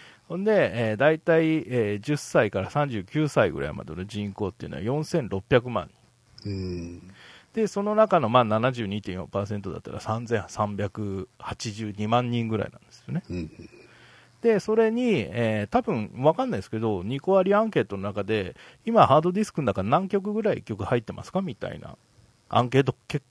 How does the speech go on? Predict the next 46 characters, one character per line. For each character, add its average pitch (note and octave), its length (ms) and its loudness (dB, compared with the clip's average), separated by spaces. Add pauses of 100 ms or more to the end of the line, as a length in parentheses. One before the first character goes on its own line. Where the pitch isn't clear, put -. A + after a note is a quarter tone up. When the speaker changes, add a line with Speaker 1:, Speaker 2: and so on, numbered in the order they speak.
(160)
Speaker 1:
項 F#3 180 4
目 G#2 260 0
が G2+ 160 -4
あ G3+ 40 4
っ - 100 -2
た B2 120 0
ん G2+ 40 -6
じ G2+ 80 -8
ゃ F#2 40 -6
な F#2 80 -8
い F#2 40 -12
か - 120 -14
と - 100 -14
思 - 120 -18
う - 60 -20
ん - 20 -14
で E2+ 60 -6
す F2+ 100 -2
よ。 E2 80 -6
Speaker 2:
う - 40 -10
ん。 - 140 -18 (760)
Speaker 1:
で、 A3+ 160 6
そ E3 160 0
こ F3 100 2
で F3 220 6
百 F#2+ 240 0
曲 D#3 340 4
と B2 120 0
か、 G2 120 -6
お G2 80 -8
そ C3 100 0
ら A#2 60 2
く - 60 -8
平 A#2 200 4
均 A#2 220 -4
と C3 120 -4
か F#2+ 100 -4
が F#2 180 -12
出 A2 120 -6
た G2+ 140 -4
と G2+ 120 -18
し - 100 -16
て、 - 300 -6 (340)
そ - 180 -8
の A#2 100 -2
百 A2 260 0